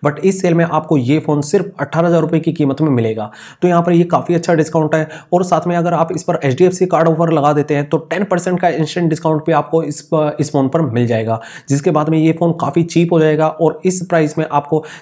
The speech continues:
सिक्सटी फ़ोर मेगापिक्सल का क्वाड कैमरा, सुपर एमोलेड डिस्प्ले, सात हज़ार एमएच की बड़ी बैटरी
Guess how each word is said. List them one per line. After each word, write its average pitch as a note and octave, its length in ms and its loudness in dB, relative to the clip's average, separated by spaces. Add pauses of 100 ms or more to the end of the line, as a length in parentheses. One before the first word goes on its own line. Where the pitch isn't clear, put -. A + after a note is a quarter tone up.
सिक्सटी E3+ 260 0
फ़ोर E3+ 200 4
मेगापिक्सल E3 360 0
का D#3 140 -2
क्वाड D3 260 0
कैमरा, C#3+ 300 -2
सुपर F#3 340 0
एमोलेड E3+ 260 2
डिस्प्ले, C#3+ 320 0
सात D#3 340 -2
हज़ार D#3+ 180 2
एमएच D#3 260 -4
की E3 100 -2
बड़ी D3 180 4
बैटरी C#3+ 320 -2